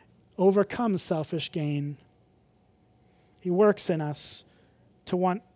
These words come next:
to see more people have these beautiful thi-, these beautiful things. Okay, so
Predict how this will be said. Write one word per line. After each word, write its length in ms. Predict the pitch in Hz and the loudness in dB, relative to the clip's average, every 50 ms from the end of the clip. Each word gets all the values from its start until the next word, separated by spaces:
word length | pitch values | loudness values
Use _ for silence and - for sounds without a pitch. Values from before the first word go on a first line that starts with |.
| _ - | _ -6
to 100 | - - | -4 -4
see 220 | - - 202 180 | -2 0 0 0
more 260 | 170 170 175 175 180 | 0 0 -2 -2 -2
people 540 | 180 - 185 160 151 - 151 143 143 131 - _ _ _ _ _ _ _ _ _ | 0 0 0 0 0 -2 -6 -6 -6 -8 -10 _ _ _ _ _ _ _ _ _
have 600 | - - - 175 165 160 151 147 139 - - - _ _ _ _ _ _ _ _ _ | -6 -2 0 0 2 0 -2 -4 -6 -10 -16 -20 _ _ _ _ _ _ _ _ _
these 220 | 185 170 160 131 | -4 -4 -4 -6
beautiful 480 | - - 170 156 151 147 - - 156 135 | -6 -6 -6 -4 -4 -6 -8 -10 -12 -14
thi-, 200 | - - 180 196 | -12 -12 -10 -8
these 160 | 160 156 143 | -8 -8 -6
beautiful 380 | 135 170 156 156 151 - 180 | -6 -6 -6 -6 -8 -10 -14
things. 480 | - - 208 202 175 139 - - - - - _ _ _ _ _ _ _ _ _ _ _ _ _ _ _ _ _ _ _ _ - - - - - - - - | -16 -12 -10 -10 -10 -10 -12 -14 -16 -18 -20 _ _ _ _ _ _ _ _ _ _ _ _ _ _ _ _ _ _ _ _ -20 -20 -20 -20 -20 -20 -6 0
Okay, 280 | - - - 254 220 170 | 0 4 6 6 6 6
so 400 | - - 226 233 202 185 226 | 4 4 6 6 6 6 4